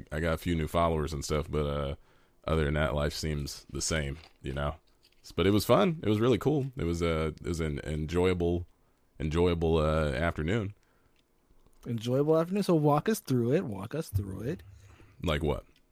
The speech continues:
Speaker 1: In what
Speaker 2: How,
Speaker 1: sense?
Speaker 2: w-, how'd you get there? And how was the
Speaker 1: Um,
Speaker 2: pre-show? How was everything before going in? How was your dad?
Speaker 1: Uh, how was it?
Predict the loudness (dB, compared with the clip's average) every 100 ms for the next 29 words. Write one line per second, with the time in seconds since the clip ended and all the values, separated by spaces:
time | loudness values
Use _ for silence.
0 | _ -4 -2 -2 -2 -2 -6 -12 -12 -10
1 | -8 -6 -4 -2 -2 -4 -2 2 4 4
2 | 2 2 2 2 0 -4 _ _ _ -10
3 | -2 2 4 6 4 6 4 4 2 2
4 | 0 -2 -4 -4 -2 -2 -2 -2 -4 -2
5 | 2 2 4 2 2 2 2 0 -2 -8
6 | -8 -8 -8 -8 -8 -10 _ _ _ _
7 | _ _ _ -20 -20 _ 0 2 2 2
8 | 0 0 -2 -4